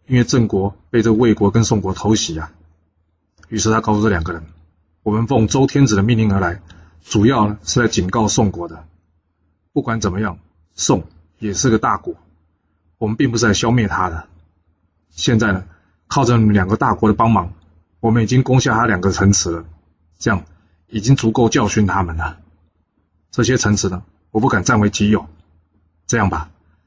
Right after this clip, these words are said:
就让齐国跟鲁国各占一城，你们觉得怎么样？”这齐国仪仲年呢，考虑到因为跟郑国有盟约，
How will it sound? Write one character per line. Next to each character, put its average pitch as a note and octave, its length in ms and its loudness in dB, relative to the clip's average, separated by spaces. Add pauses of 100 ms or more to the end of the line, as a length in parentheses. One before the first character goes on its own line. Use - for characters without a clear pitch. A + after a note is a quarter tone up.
(140)
就 B2+ 120 0
让 A#2+ 140 2
齐 B2 260 0
国 A2+ 180 2
跟 B2+ 140 0
鲁 G#2 120 -2
国 F2+ 300 -10
各 B2 120 -2
占 A#2 220 2
一 A2+ 40 4
城， E2 260 -4 (220)
你 G#2+ 80 -8
们 G#2 140 -2
觉 A#2 120 0
得 A2+ 60 2
怎 G2 120 -2
么 F2 80 -6
样？” F#2 200 -2 (1160)
这 - 60 0
齐 - 300 0
国 C3 200 2
仪 B2 140 2
仲 A#2+ 160 2
年 G#2 120 2
呢， G#2 80 2
考 - 180 -6
虑 A2+ 160 2
到 G2+ 220 -2 (260)
因 B2 140 -2
为 A#2 100 2
跟 B2 160 4
郑 A#2+ 220 0
国 G2+ 120 2
有 F#2+ 100 2
盟 F2+ 220 -4
约， G2 200 2